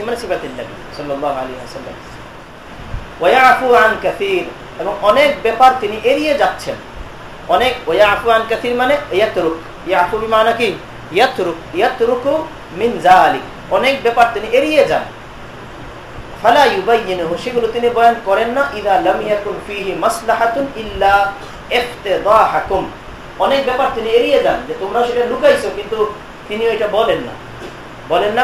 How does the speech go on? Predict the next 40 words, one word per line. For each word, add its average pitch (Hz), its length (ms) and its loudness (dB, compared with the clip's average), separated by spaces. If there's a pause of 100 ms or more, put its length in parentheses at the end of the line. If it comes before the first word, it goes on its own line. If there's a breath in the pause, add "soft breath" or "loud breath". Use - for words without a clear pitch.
কখন? 240 260 4 (300)
যদি 202 200 -4
সেটা 196 300 -4
বলার 226 240 2
মধ্যে 240 240 0
বিশেষ 214 320 -4
কোনো 208 140 -2
ফায়দা 185 300 2
না 185 120 2
থাকে, 202 340 -2 (520)
শুধু 277 280 -2
বললে 277 300 6
তোমরা 196 220 0
লজ্জিত 254 360 0
হবে, 170 220 2
আর 226 260 6
কোনো - 200 0
ফায়দা 180 220 4
হবে 135 200 -2
না, 113 280 -12 (240)
এ, 262 100 0
তাহলে 220 260 6
তিনি 185 120 -4
এটা 165 120 -2
বলেন 160 260 0
না। - 280 -12
হুজুর, 233 220 0
এটা 214 140 2
আখলাক, 190 300 0 (280)
এটা 175 200 -8
ছিল 160 200 -6
না, 139 120 -6 (240)
বেহুদা 185 240 0
একজনকে 180 300 -2
লজ্জিত 185 300 -6
করে 165 160 -2
লাভ 156 220 0
কি? - 100 -14 (400)
কিন্তু 190 220 -4
যদি 208 100 -4